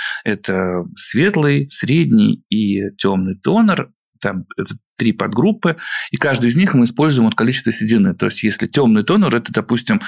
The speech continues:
тёмный волос с небольшим количеством седины, там, до пятидесяти процентов. Средний — это, там, допустим, процентов семьдесят, и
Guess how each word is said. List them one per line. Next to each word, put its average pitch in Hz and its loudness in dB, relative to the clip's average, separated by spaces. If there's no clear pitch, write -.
тёмный 117 4
волос 165 2
с - -8
небольшим 110 2
количеством - -2
седины, - -2
там, 87 -2
до - -2
пятидесяти - -6
процентов. - -6
Средний — 98 2
это, 92 -2
там, 92 -6
допустим, 90 -4
процентов 95 -4
семьдесят, 175 0
и 110 4